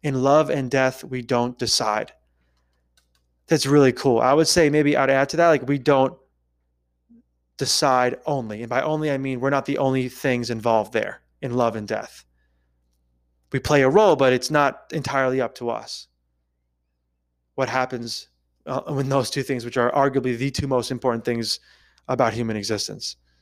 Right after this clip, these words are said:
Loving is, is definitely the best thing we can do, right? To love ourselves, to love others. That's our highest calling, I think, for sure. And then dying is the one thing we all can't avoid.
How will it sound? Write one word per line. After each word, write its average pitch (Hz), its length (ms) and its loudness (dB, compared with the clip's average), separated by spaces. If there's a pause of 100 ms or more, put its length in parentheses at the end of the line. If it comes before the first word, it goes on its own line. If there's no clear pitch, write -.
(520)
Loving 151 460 2
is, 120 200 -6 (140)
is 127 140 -4
definitely 127 300 0
the 107 40 -10
best 127 240 0
thing 113 140 -6
we 113 100 -2
can 95 160 -12
do, 104 400 0 (380)
right? 120 180 -2
To - 80 -8
love 120 220 2
ourselves, 117 400 0
to 117 100 -6
love 120 140 0
others. 113 260 0
That's 120 160 -4
our 120 140 -2
highest 113 340 -2
calling, 123 320 0
I 107 80 -4
think, 107 240 -6
for 113 140 -10
sure. 107 400 0 (600)
And 120 120 -2
then 117 100 -2
dying 127 320 0
is 113 80 -4
the 120 60 -4
one 117 160 0
thing 120 100 -2
we 117 80 2
all 113 80 4
can't 113 220 -2
avoid. 104 480 2